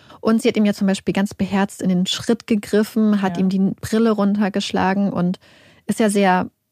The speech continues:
Speaker 1: sehr gut koordiniert, hat sie sich verteidigt. Hatte dann auch Glück, dass ihr Kumpel dann zurückgerannt ist und ihr geholfen hat. Aber ich glaub, das war auch so eine Sache, mit der er nicht gerechnet hat, weil er halt
Speaker 2: Mhm.
Speaker 1: dachte, es ist ein zehnjähriges Mädchen und dass es dann ein fünfzehnjähriges,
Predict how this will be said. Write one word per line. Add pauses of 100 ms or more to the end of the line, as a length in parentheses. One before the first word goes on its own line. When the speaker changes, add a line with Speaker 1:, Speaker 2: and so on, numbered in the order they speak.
(340)
Speaker 1:
sehr
gut
koordiniert,
hat
sie
sich
verteidigt. (340)
Hatte
dann
auch
Glück,
dass
ihr
Kumpel
dann
zurückgerannt
ist
und
ihr
geholfen
hat. (340)
Aber
ich
glaub,
das
war
auch
so
eine
Sache,
mit
der
er
nicht
gerechnet
hat,
weil
er
halt
Speaker 2:
Mhm.
Speaker 1:
dachte,
es
ist
ein
zehnjähriges
Mädchen
und
dass
es
dann
ein
fünfzehnjähriges,